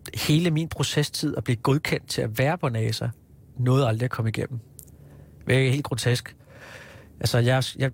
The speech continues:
det, det var jo alle de papirer, der skulle ansøges om, at jeg som farlig europæer skulle bevæge mig på nasa-området, øh, blev først behandlet, da jeg var færdig. Så jeg havde sådan et midlertidigt badge, så jeg så gik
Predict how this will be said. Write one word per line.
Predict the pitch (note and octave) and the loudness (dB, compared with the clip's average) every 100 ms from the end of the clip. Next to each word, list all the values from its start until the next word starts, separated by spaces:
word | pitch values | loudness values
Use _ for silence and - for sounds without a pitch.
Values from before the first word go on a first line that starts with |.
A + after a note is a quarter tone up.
| - | -2
det, | C#3 C3 C#3 | -2 -2 0
det | C3 | 2
var | B2+ A#2+ | 2 2
jo | A#2 | 0
alle | A#2 | 0
de | C3+ | -2
papirer, | C3 - E3 C#3+ | -2 -2 -2 0
der | B2 | 0
skulle | - A#2+ | 0 0
ansøges | - C#3 A#2 | 0 0 0
om, | B2 A#2 | 2 2
at | |
jeg | A2+ | 2
som | B2+ | 0
farlig | - A#2 B2 C3+ | 0 2 2 0
europæer | A2+ - C#3 | 0 0 0
skulle | A#2 - | -2 -2
bevæge | A#2+ A#2+ B2 | 0 2 2
mig | A#2+ | 0
på | - | 0
nasa-området, | A2 A2+ A#2+ A2+ A2 A2+ A2 | 2 2 2 2 2 2 0
øh, | B2+ A2 A2 G#2 | 0 2 4 2
blev | G#2 A#2+ | 0 0
først | - A#2 - - - - - - - - - | 2 2 0 -6 -6 -8 -14 -18 -20 -4 2
behandlet, | G#2+ A2+ A#2 | 4 4 0
da | - | -2
jeg | F#2 | 0
var | G2+ | 0
færdig. | - G#2+ G#2+ A#2+ | 2 2 2 -2
Så | - A#2 | 0 4
jeg | A2 | 4
havde | A#2+ | 2
sådan | C3 | 0
et | A2+ | -2
midlertidigt | C#3 D#3 C3 - C3 A#2+ - - - - | 0 0 -2 -2 -2 -2 -6 -18 -6 0
badge, | B2+ - - - - - - - - - - - - - - - | 0 0 -8 -12 -20 -20 -20 -20 -20 -20 -20 -20 -20 -20 -20 -20
så | - - A#2+ | -10 0 2
jeg | G2+ | 2
så | A#2 | 0
gik | A2+ | -2